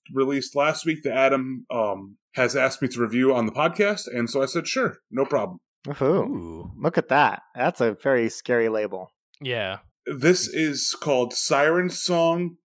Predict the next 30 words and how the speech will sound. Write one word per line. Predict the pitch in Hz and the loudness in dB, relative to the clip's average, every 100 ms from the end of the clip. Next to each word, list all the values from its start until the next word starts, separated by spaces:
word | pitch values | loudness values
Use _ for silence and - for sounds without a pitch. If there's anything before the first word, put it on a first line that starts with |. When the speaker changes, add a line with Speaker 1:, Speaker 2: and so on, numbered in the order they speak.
| _ | _
Speaker 1:
Tangerine | - 147 151 143 131 123 127 120 | -8 -4 -2 -2 0 2 2 2
version. | 98 92 - - _ - | -2 -6 -8 -18 _ -10
So | 135 | -2
usually | 147 156 151 | 0 2 0
they | 139 110 135 | 0 2 2
do | 127 | 4
a | 120 | 2
lime | 117 135 139 120 | 4 4 4 2
version, | 110 104 95 95 98 - | 2 0 -4 -10 -8 -6
but | 101 | -2
this | 135 135 | -2 0
one | 123 | 0
is, | 110 - 92 | 0 -4 -4
uh, | 110 | -2
the | 95 98 | -2 -4
tangerine | 139 123 120 101 | -2 -2 -2 -2
version. | 98 - - | -8 -12 -10
So | - | -6
it's | 113 | -6
a | 110 | -4
Goza | 120 135 143 | 2 2 0
style | 147 156 139 127 | -4 0 0 2
ale | 123 120 123 _ - - _ | 2 0 -2 _ -20 -20 _
brewed | 131 117 | -4 -2
with | 110 | -4
tangerine, | - 139 151 139 131 135 143 127 | -6 -4 -2 -2 0 0 -4 -2
orange, | 127 127 131 135 - | 0 0 0 -4 -8
coriander, | - 143 143 143 143 139 | -2 2 2 0 -4 -4
and | 90 - | -6 -8
salt. | - - 107 - | -8 -4 -6 -8